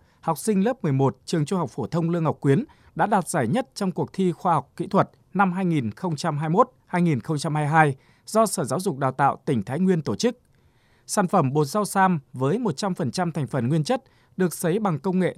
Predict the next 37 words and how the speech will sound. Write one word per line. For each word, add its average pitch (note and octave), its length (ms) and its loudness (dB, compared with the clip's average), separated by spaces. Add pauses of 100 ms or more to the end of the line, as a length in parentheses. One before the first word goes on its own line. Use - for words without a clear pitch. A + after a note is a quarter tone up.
thăng F#3 180 -2
hoa, F3+ 260 4 (260)
không E3+ 280 -2
lẫn D#3 200 -2
tạp - 160 -2
chất, C4 200 -4 (260)
không G3+ 260 0
chất B3+ 160 -4
bảo F#3+ 160 0
quản, C3 280 6 (220)
không E3+ 220 -2
chất - 180 -6
tạo A2+ 120 0
màu, C3+ 340 2 (220)
sẽ - 180 -8
sớm F3+ 320 -2
trở F3 140 -4
thành D3 240 -2
một C#3 220 2
trong G3+ 180 -2
những G3 120 -2
thực D#3 180 -6
phẩm D3 220 0
chức A3+ 160 -6
năng F#3+ 280 2
an F3+ 180 0
toàn C3+ 260 2
và A#2+ 100 -4
hiệu C#3 160 -2
quả C3 300 4 (280)
trong G3+ 160 2
hỗ G#3 140 2
trợ G#3 240 -2
điều D3 180 0
trị - 140 -6
ung E3+ 200 -2
thư E3+ 280 0